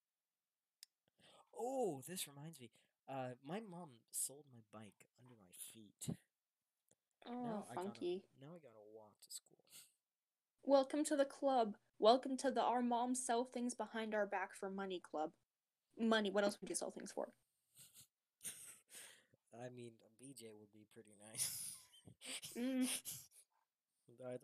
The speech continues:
Speaker 1: I'd sell, I'd sell my
Speaker 2: My mother tried to sell my laptop for meth.
Speaker 1: Oof, oof, oof, oof, oof, oof.
Speaker 2: Mm,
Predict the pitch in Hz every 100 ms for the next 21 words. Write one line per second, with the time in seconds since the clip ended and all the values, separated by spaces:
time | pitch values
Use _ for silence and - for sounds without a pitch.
0 | 127 120 - 135 123 120 - _ _ _
1 | - 123 - 131 120 - - 214 214 233
2 | 262 262 247 226 - - 214 202 175 175
3 | 190 190 - 175 185 - - _ _ _
4 | 185 175 175 175 214 - - - _ _
5 | _ 165 160 160 151 160 160 - 123 131
6 | 135 - 175 208 - 156 156 - 143 147
7 | 131 - 135 151 139 - - 220 262 247